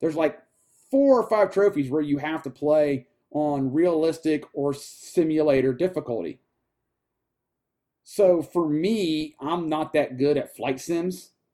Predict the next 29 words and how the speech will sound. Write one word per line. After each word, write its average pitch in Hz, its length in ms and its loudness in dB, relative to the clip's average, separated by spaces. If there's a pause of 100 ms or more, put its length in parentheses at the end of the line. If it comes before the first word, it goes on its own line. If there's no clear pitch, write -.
(480)
I'm 156 180 -2
used 147 300 -2
to, 139 60 -2
you 143 180 -2
know, 139 80 0
you 143 260 -4 (360)
bank 160 240 -2
that 143 200 -2
plane 147 260 -2
as 120 120 -6
hard 147 240 4
as 123 120 -4
you 139 120 0
can 139 400 0
and 120 180 0
you 135 160 -2
just 127 340 0 (960)
go 151 260 6
all 139 240 0
out. 123 400 -4
Well, 147 240 4
you 160 160 -4
can't 165 340 -2
do 208 180 -4
that 156 240 4
on 139 140 0
realistic 139 680 0
or 135 80 -4
simulator 135 960 0